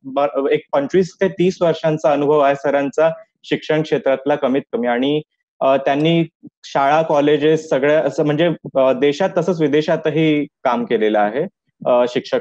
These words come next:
म्हणून. त्यानंतर ते अझीम प्रेमजी फा-, प्रेमजी फाउंडेशन सोबतही शिक्षण तज्ञ म्हणून राहिले आहेत आणि नंतर,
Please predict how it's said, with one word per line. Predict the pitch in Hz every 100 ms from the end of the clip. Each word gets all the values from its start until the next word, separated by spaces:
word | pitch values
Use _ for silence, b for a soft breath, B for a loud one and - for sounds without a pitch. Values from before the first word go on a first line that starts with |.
| -
म्हणून. | 117 160
त्यानंतर | - _ - 151 180 190 180 196
ते | 196 180
अझीम | 180 135 127 160
प्रेमजी | 170 165 160 170
फा-, | 160 123
प्रेमजी | 123 147 143 151
फाउंडेशन | 165 139 143 156 156
सोबतही | 156 139 147 - 156
शिक्षण | 165 135 - 143 131
तज्ञ | 127 117 135
म्हणून | 131 135 135 - 123
राहिले | 117 120
आहेत | 113 147 170
आणि | 156 180
नंतर, | 143 123 180